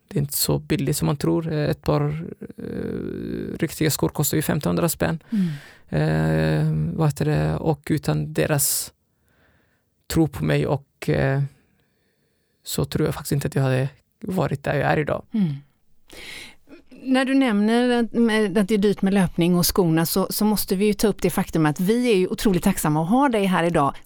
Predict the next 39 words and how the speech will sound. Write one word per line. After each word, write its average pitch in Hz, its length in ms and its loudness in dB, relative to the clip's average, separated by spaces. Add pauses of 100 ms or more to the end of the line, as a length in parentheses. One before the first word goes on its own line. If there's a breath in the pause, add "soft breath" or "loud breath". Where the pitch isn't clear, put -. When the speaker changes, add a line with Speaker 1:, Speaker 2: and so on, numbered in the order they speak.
Speaker 2:
Och 240 100 4
det 220 120 0
har 226 280 2
ju 277 100 4
vi 202 160 4
faktiskt - 420 -2
helt 143 300 0
på 180 80 2
grund 156 180 4
av 143 60 0
att 147 140 -2
vi 170 60 2
har 143 80 2
samma 143 480 2
partner. 202 800 0 (360 loud breath)
Vi 233 80 0
Speaker 1:
Mm. 247 120 6
Speaker 2:
jobbar 214 260 2
ju 170 100 2
med 180 160 2
Asics - 440 0
båda 170 320 2
två. 170 360 2 (720 loud breath)
Speaker 1:
Mm. 190 480 2
Speaker 2:
Eh, 180 80 -6
vad 285 120 2
betyder 311 420 2
det 277 100 4
för 247 100 -2
dig 196 260 4
att 180 140 0
ha 185 260 4
Asics, - 680 0
eh, - 340 0
med 170 400 2
dig 185 220 2
som, 160 380 0
som 160 240 -2
partner, 170 600 -6